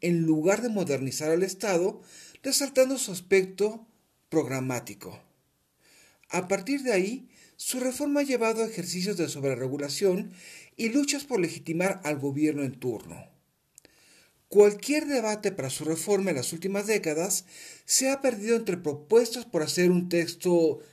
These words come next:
de vanguardia a nivel mundial, sea lo que signifique, o ejercicios de diletantismo académicos que solo generan miedo al cambio. Aunque la apuesta era que las reformas constitucionales permanecieran,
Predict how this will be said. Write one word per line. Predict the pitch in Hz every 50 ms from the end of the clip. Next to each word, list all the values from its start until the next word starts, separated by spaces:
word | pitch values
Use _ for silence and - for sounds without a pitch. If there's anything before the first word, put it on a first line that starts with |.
| _ -
de | 135 139 151 143
vanguardia | 135 139 139 139 147 143 143 151 170 180 180 190 185 196
a | 175
nivel | 139 127 123 139 139
mundial, | 143 147 147 151 135 143 151 139 131 117 - - - - - -
sea | - - - - 156 147
lo | 147 156 156
que | 156 165
signifique, | - - 208 220 226 220 240 247 220 180 - 180 208 254 - - - - - - - - - - - - _ _ _
o | - 208 240
ejercicios | 240 240 262 247 247 - 285 285 311 302 285
de | 269 240
diletantismo | 226 233 226 220 220 220 226 220 214 - 202 196 196 220
académicos | 214 214 226 226 226 233 226 202 190 185 190 - 202 226 - - - - - - - - _
que | - 185 175
solo | - - 226 233 226
generan | 226 196 180 175 175 180 180 185 190 190 185 -
miedo | - 160 160 160 160 165 165 160 139 139 131
al | 123 113 -
cambio. | - 127 120 113 101 90 90 98 95 - _ _ _ _ _ _ _ _ _ _ _ _ _ _ _ _ _ _ _ _ _ _ _ _ _ _ _ _ -
Aunque | 202 214 214 214 - 233
la | 226 226
apuesta | 226 226 285 311 320 311 311 - 294
era | 285 277 277
que | 269 233
las | 180 170 151
reformas | 151 135 156 180 185 190 185
constitucionales | - 190 185 143 139 139 127 117 - 143 143 151 147 151 151 143
permanecieran, | - 143 127 127 127 123 120 107 - - 147 151 131 113 101 95 90 -